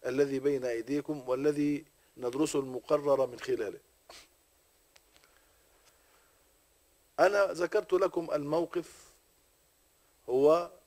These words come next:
انتظار الناس فصل القضاء، وقلت لكم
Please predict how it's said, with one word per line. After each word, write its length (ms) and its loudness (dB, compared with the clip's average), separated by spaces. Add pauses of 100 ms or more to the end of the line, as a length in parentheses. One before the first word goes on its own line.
(180)
انتظار 680 2
الناس 720 -6 (880)
فصل 380 0
القضاء، 420 -4 (1800)
وقلت 380 0
لكم 460 -2